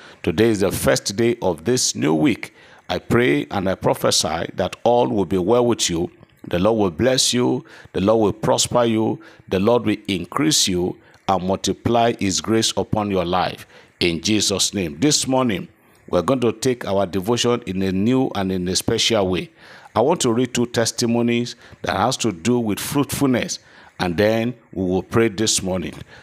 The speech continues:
By the leading of the Holy Ghost this morning, I want to specifically dedicate today's prayers to those families that are trusting and believing God for fruit of the womb. Several times people say, "Reverend Nola,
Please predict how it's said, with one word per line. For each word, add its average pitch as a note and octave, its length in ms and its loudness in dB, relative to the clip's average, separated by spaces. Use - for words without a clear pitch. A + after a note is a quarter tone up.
By F2 100 0
the F2+ 160 0
leading D3+ 380 2
of B2 100 2
the A2+ 120 2
Holy C3+ 220 2
Ghost B2 280 0
this B2+ 260 2
morning, F#2+ 360 -4
I F#2+ 80 0
want B2+ 240 -2
to G#2+ 120 0
specifically G#2 1040 -2
dedicate G#2+ 520 0
today's B2+ 360 0
prayers F2 480 -4
to E2+ 100 -2
those B2+ 280 2
families A#2+ 560 0
that G#2 120 0
are F#2 200 -2
trusting C3 500 -2
and G#2 160 -2
believing B2 420 0
God C3+ 380 0
for F2+ 160 0
fruit - 400 0
of G2 180 -2
the F2 120 -2
womb. F2 300 -2
Several C#3 440 0
times B2 320 0
people A#2+ 380 -2
say, A2 140 0
"Reverend G2+ 420 0
Nola, G2+ 320 -2